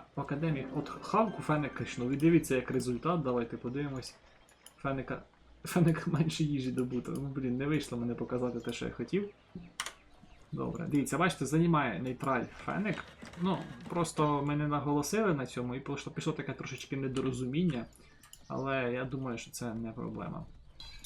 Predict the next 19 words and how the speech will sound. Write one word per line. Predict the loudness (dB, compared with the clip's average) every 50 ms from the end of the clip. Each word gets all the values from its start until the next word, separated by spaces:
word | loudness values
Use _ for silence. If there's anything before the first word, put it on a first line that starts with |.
| -12 -12 -12 -12 -14 -16 -16 -16 -16 -16 -18 -18 -20 -20 -18 -18 -18 -20 -12 -4
Дивимось. | 0 2 2 4 4 2 0 0 -2 -4 -6 -8 -10 -12 -16 -20 -20 -20 -20 -20 -20 -20 -20 -18 -18 -6 -2
Тут | -2 -2 0
прикривають | 0 0 0 0 0 2 2 4 4 4 2 0
шахти | -2 -2 -2 -2 -2 -4 -4 -6 -6 -6 -8 -8 -10 -6
крилаті | -2 0 0 0 0 0 -2
гусари. | -4 -4 -4 -2 0 2 4 6 6 6 6 4 2 0 -4 -14 -16 -12 -12 -12 -12 -10 -8 -6
А | -6
Сталман, | -2 0 2 4 6 6 6 6
до | 6 4
речі, | 2 2 2 0
не | 0 0 0 2
займав, | 2 2 0 0 0 0 -2 -2
бачите? | -2 -4 -6 -6 -8 -8 -10 -10 -12 -12 -18 -20 -20 -20 -20 -20 _ _ _ -20 -20 _ _ -20 -20 -20 -20 -18 -18 -16 -16 -16 -14 -10 -8
Тобто | -8 -8 -6 -6 -6 -6
Сталман | -4 0 2 2 4 2 2 0 -2
на | -4 -4
це | -4 -4
звернув | -4 -4 -2 -2 -2 -2 -2 -2 -2 -2
увагу. | -4 -4 -4 -4 -4 -2 -2 -4